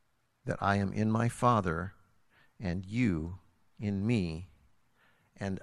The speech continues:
I in you." So we ask the question, "Who's God?"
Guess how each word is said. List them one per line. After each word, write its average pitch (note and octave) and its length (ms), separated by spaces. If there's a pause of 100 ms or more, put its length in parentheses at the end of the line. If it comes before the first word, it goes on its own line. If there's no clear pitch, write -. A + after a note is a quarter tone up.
I E2 520 (920)
in F#2 260
you." G2 420 (2250)
So A2 540 (300)
we A2 140
ask A#2+ 220
the A2 80
question, G#2+ 640 (2250)
"Who's D#3 200
God?" - 340